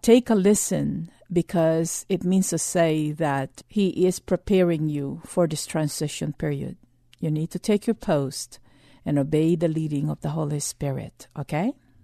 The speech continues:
Much wonderful things are happening. And just like I, um, shared with you in the previous broadcast, we are in transition period. We are transitioning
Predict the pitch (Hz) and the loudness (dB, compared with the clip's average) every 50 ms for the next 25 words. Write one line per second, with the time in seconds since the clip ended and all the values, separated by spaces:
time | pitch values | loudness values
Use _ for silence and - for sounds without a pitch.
0 | _ _ _ _ - 165 180 208 - - - - - - - _ - 160 160 170 | _ _ _ _ 0 2 4 4 2 0 -6 -14 -14 -14 -10 _ -6 0 2 4
1 | 185 190 175 165 151 - 147 143 - - 175 156 139 139 143 - - - 156 139 | 4 4 4 2 -2 -4 -10 -12 -8 -6 -6 -4 -4 -4 -6 -8 -10 -10 -10 -8
2 | - - 139 139 - 139 139 123 120 - - - - _ _ - _ _ _ _ | -4 -4 -4 -4 -4 -4 -4 -4 -4 -4 -8 -10 -16 _ _ -20 _ _ _ _
3 | _ _ _ _ _ _ _ _ _ - 196 190 190 185 185 185 185 175 196 185 | _ _ _ _ _ _ _ _ _ 0 2 2 4 4 4 2 2 2 0 -6
4 | - - - _ _ _ _ _ 190 170 190 185 - - 202 185 185 185 202 196 | -8 -12 -20 _ _ _ _ _ 0 2 2 2 2 2 4 6 6 6 6 4
5 | - 208 - - 185 180 175 175 180 175 175 170 170 165 170 190 196 220 - - | 0 -2 -2 0 2 4 4 4 4 2 2 0 0 -2 -2 -4 -4 -6 -8 -8
6 | - - - 214 202 208 214 202 190 180 180 170 165 175 180 175 165 160 160 165 | -6 2 4 6 8 8 6 6 4 2 0 2 2 2 2 2 2 2 0 0
7 | 165 170 - - 185 165 156 160 - - - 214 196 160 175 165 - - - - | -2 -4 -4 -4 -6 -4 -4 -6 -8 -2 0 0 0 0 -2 -6 -6 -8 0 2
8 | 180 185 180 - - 175 151 147 147 - - - - - - - _ - - - | 2 2 2 0 -2 -2 -2 -2 -4 -4 -6 -8 -10 -12 -16 -20 _ -20 -20 -20
9 | - _ _ _ _ 196 202 208 196 - 208 208 202 208 208 - 196 185 180 - | -20 _ _ _ _ 2 2 2 2 2 2 4 4 4 4 4 2 2 2 2
10 | 185 170 175 175 - - 202 185 - - 202 196 185 - - 180 180 208 208 165 | 2 2 2 0 0 0 0 -2 0 0 0 0 0 2 0 2 2 2 2 0
11 | 127 120 123 165 180 _ - _ _ _ _ _ _ - 175 202 208 190 - - | -2 -2 -6 -10 -14 _ -20 _ _ _ _ _ _ 0 2 2 2 2 2 0
12 | 180 185 208 - - - 190 180 180 175 - - 208 208 - - 196 151 139 143 | 2 2 0 0 -2 0 0 2 2 0 0 0 -2 -2 -2 -2 -2 0 0 0
13 | 165 196 220 233 | 2 0 0 0